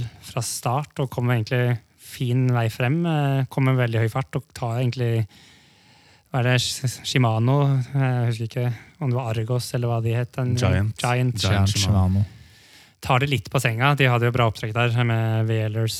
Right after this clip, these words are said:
Speaker 1: og, ja, foran Kittel. Så, og de hadde vel Degenkolb foran der. Men, eh, jeg tar det litt på senga, ja, og kommer i høyere fart bakfra og får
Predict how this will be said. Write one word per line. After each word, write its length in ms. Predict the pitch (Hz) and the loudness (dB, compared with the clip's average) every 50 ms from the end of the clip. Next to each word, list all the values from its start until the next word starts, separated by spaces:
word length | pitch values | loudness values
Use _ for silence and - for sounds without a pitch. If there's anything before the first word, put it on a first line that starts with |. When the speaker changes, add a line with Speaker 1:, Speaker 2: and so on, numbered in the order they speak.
| - 123 | -4 -2
Speaker 1:
og, 380 | 117 113 113 110 110 110 110 104 - - - - - - | -2 -2 0 0 0 -2 -2 -4 -8 -16 -20 -20 -18 -18
ja, 80 | 139 113 - - - | -16 -16 -18 -20 -20
foran 280 | - - - 123 113 107 | -14 -8 -4 -4 -4 -2
Kittel. 300 | - 117 - - 127 131 123 | -4 -6 -6 -4 -4 -4 -4
Så, 160 | - - - 127 120 120 | -4 -2 -2 0 0 0
og 540 | 113 - - - - - - - - _ - | 0 -2 -6 -14 -20 -20 -20 -20 -18 _ -2
de 80 | 135 123 | 0 2
hadde 140 | 113 110 113 | 2 2 0
vel 160 | 110 110 113 | -2 -2 -4
Degenkolb 400 | 113 120 113 110 107 - 127 117 | -4 -2 -2 0 -2 -2 -4 -2
foran 160 | - 117 110 | -2 0 0
der. 200 | 113 117 127 123 - - _ _ _ _ _ _ _ _ _ _ _ _ _ _ _ _ _ _ _ _ _ - - - | 0 0 -2 -4 -6 -14 _ _ _ _ _ _ _ _ _ _ _ _ _ _ _ _ _ _ _ _ _ -8 -2 0
Men, 180 | 139 127 120 120 117 | 2 4 4 4 4
eh, 320 | 117 113 113 113 110 110 101 - _ _ _ _ - - - - _ _ _ _ - | 4 2 2 2 0 0 -2 -4 _ _ _ _ -20 -20 -20 -20 _ _ _ _ -4
jeg 80 | - - | 0 4
tar 100 | 139 139 156 | 4 4 6
det 40 | 147 | 4
litt 100 | 139 127 - | 2 2 2
på 60 | 139 | 2
senga, 220 | 123 123 117 120 127 | 2 4 4 4 6
ja, 100 | 139 147 147 | 4 4 4
og 540 | 147 160 139 131 127 127 123 123 123 117 113 - | 4 2 4 4 4 4 4 4 4 2 0 0
kommer 380 | - 127 120 120 120 120 120 120 | 0 0 2 2 2 2 2 2
i 280 | 120 120 120 120 120 113 | 2 2 2 2 2 2
høyere 220 | 131 123 113 110 107 | 2 2 2 2 2
fart 140 | 120 117 - | 0 0 0
bakfra 300 | 117 107 - - 170 170 156 135 127 | 0 0 0 2 2 2 4 2 2
og 100 | 120 - - | 0 -4 -8
får 320 | - - - 123 113 110 | -10 -6 -4 -2 0 0